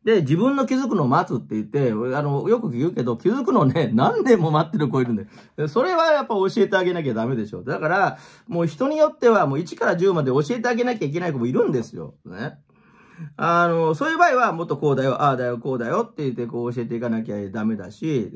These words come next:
あの、もう気づくの待ってちゃダメだと思うね。そこの、あの、線引きが大-、大事で、皆さんの、また自分はどっちの方？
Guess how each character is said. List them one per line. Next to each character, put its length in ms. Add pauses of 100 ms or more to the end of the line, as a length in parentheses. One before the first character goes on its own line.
あ 220
の、 280
も 220
う 20
気 100
づ 160
く 80
の 100
待 180
っ 20
て 100
ち 60
ゃ 40
ダ 140
メ 100
だ 100
と 100
思 160
う 40
ね。 100
そ 160
こ 120
の、 200
あ 20
の、 360
線 220
引 160
き 40
が 100
大-、 320
大 280
事 120
で、 300 (1040)
皆 280
さ 160
ん 140
の、 320
ま 180
た 120
自 180
分 220
は 120
ど 140
っ 80
ち 120
の 100
方？ 360